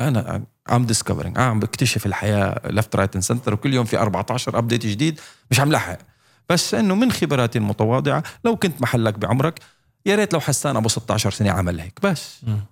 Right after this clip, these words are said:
Speaker 1: ما، مش عم نص-، يعني، بعد على الحرام as much as possible. خير، ركز بهالشغلات، ركز
Speaker 2: مم.
Speaker 1: بالبروجرامينج، ركز بهالشغلات، ركز،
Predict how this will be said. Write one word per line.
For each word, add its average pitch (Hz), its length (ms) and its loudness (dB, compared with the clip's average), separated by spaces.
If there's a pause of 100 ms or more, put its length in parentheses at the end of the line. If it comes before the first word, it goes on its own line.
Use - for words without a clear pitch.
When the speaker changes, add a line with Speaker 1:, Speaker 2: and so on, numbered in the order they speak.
Speaker 1:
ما، 113 220 2
مش 120 320 -2
عم 113 120 2
نص-، - 200 -4
يعني، - 680 -4
بعد 110 460 2
على 104 80 0
الحرام 104 400 0
as 101 40 -4
much 107 260 -4
as - 40 -4
possible. - 420 -6
خير، 254 200 0
ركز 143 320 0
بهالشغلات، 104 580 -2
ركز 110 320 2
Speaker 2:
مم. - 20 -6
Speaker 1:
بالبروجرامينج، 98 720 0
ركز 104 360 -2
بهالشغلات، 95 600 0
ركز، 104 280 -2